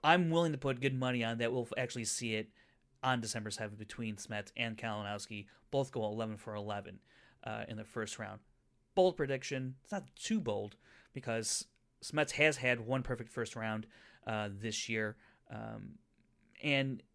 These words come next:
interestingly enough, actually, when you look at Smets and Kalinowski the last time they played in a three-rounder, sure, uh, Smets did outscore Kalinowski seven to six. Um,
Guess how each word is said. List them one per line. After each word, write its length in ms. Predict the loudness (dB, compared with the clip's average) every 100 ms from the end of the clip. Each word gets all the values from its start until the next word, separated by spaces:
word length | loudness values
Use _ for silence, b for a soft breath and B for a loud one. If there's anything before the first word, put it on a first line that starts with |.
| _
interestingly 480 | -4 -2 0 2 4
enough, 400 | 6 6 4 4
actually, 500 | -4 -4 -4 0 0
when 120 | 0 0
you 80 |
look 240 | 4 2 2
at 200 | 0 0
Smets 300 | 0 -2 -2
and 80 | -2
Kalinowski 380 | 0 0 -2 -4
the 80 |
last 300 | 0 2 0
time 220 | -2 -4 -4
they 80 |
played 320 | -4 0 0 -2 B B
in 80 | -2
a 60 | -2
three-rounder, 460 | 0 2 4 4
sure, 360 | -2 0 0 -2 B B B
uh, 260 | -2 0 0
Smets 420 | -2 4 4 4 -10 b b _ -8
did 220 | 2 4
outscore 520 | 6 4 4 0 0 0
Kalinowski 540 | 0 0 0 -2 -6
seven 580 | -2 0 0 -2 -4 -8 _
to 140 | -10
six. 520 | -4 0 4 4 2 -6 B B B _ _ -10
Um, 320 | -8 -10